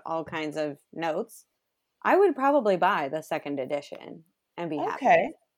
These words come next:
Speaker 2: Okay. Um,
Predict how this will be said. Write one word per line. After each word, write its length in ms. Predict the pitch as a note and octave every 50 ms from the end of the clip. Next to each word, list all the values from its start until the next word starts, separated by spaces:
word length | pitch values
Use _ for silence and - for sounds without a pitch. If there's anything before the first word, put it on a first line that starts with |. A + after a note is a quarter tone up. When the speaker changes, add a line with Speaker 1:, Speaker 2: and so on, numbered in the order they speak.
| _ _ _ _ _ _ _ _ _ _ _ -
Speaker 2:
Okay. 520 | - F4 - - A#4 B4 C5 F4+ F#3+ D#3+ - _ _ _ _ _ _ _ _ _ _ _ _ _ _ _ _ _ _ _ _ - - - -
Um, 540 | G3+ F#3+ F#3+ F#3 F#3 F#3+ G3 G3 F#3+ -